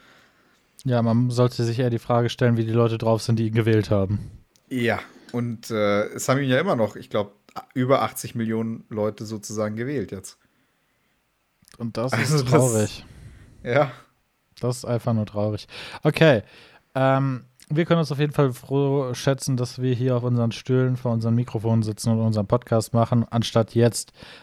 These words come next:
Speaker 1: äh, kurz davor <laughs> zu stehen, aus dem Weißen Haus rausgeschmissen zu werden. Die Frau
Speaker 2: Ja.
Speaker 1: verlässt einen. Äh,
Speaker 2: Ja.
Speaker 1: man, man hat eine ganze Nation in, äh, den Ruin getrieben.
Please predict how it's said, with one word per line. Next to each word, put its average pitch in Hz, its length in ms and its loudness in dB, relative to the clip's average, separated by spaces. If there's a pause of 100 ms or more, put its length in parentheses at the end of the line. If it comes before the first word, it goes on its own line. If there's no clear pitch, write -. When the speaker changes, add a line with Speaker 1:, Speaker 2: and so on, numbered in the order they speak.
(100)
Speaker 1:
äh, 117 140 0
kurz 127 260 -2
davor 117 640 2 (380)
<laughs> - 200 0
zu 131 300 6
stehen, 120 460 2
aus 117 120 0
dem 120 100 0
Weißen 117 260 2
Haus 110 240 2
rausgeschmissen 113 560 -2
zu 120 140 -4
werden. 113 260 0
Die 113 80 -4
Frau 113 240 2
Speaker 2:
Ja. 98 60 2
Speaker 1:
verlässt 110 360 0
einen. 110 380 0 (540)
Äh, 117 160 0
Speaker 2:
Ja. 107 60 2
Speaker 1:
man, 117 180 0
man 117 200 0
hat 120 220 -2
eine 120 240 0
ganze 120 240 0
Nation 131 580 2 (480)
in, 127 340 2
äh, 120 380 0
den 120 180 -2
Ruin 127 340 -2
getrieben. 120 540 2